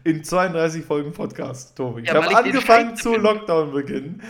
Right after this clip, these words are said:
Speaker 1: aber du hast
Speaker 2: Ja.
Speaker 1: diesen Witz, das ist so eigentlich genau deine Kategorie Witz. Also, ja, dass du den nicht einmal gebracht hast, ist schon sehr erstaunlich, finde ich.
Speaker 2: Ja,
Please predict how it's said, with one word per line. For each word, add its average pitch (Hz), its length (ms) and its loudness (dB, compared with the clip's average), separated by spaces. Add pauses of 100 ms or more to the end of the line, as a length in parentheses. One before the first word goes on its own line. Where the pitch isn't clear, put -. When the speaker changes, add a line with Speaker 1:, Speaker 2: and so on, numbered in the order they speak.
(180)
Speaker 1:
aber 160 140 0
du 156 140 0
hast 208 240 6
Speaker 2:
Ja. 208 240 0
Speaker 1:
diesen 254 460 4
Witz, - 380 -2
das 185 180 0
ist 208 100 -12
so 220 60 4
eigentlich 240 300 6
genau 254 240 6
deine 247 200 4
Kategorie 208 540 -4
Witz. - 460 -6
Also, 147 340 -2
ja, 151 160 0
dass 165 160 -4
du 196 80 -4
den 208 160 -6
nicht - 180 -4
einmal 226 300 2
gebracht 208 340 0
hast, 175 140 -6
ist 170 100 -14
schon 165 160 -6
sehr 170 160 2
erstaunlich, 151 600 0
finde 127 220 -10
ich. 123 140 -12 (340)
Speaker 2:
Ja, 151 280 2